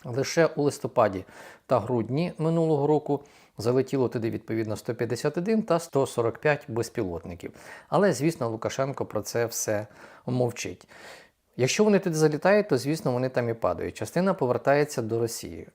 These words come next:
Мені особисто вказує це на те, що якість виготовлення цих, е, шахедів, які нам справді надають багато клопоту,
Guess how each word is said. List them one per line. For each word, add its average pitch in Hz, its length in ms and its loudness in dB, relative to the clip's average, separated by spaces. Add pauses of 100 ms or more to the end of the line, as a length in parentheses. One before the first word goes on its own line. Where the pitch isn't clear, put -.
(220)
Мені 151 280 2
особисто 143 500 0
вказує 117 500 4
це 120 220 -6
на 107 120 -4
те, 147 240 0
що 110 400 -2
якість 117 560 0
виготовлення 98 640 -4
цих, 101 380 -8 (280)
е, 104 340 -4
шахедів, 151 580 -4
які 95 420 -6 (180)
нам 110 440 -4 (120)
справді 101 680 0 (520)
надають 117 340 -2
багато 113 400 2
клопоту, 120 680 -2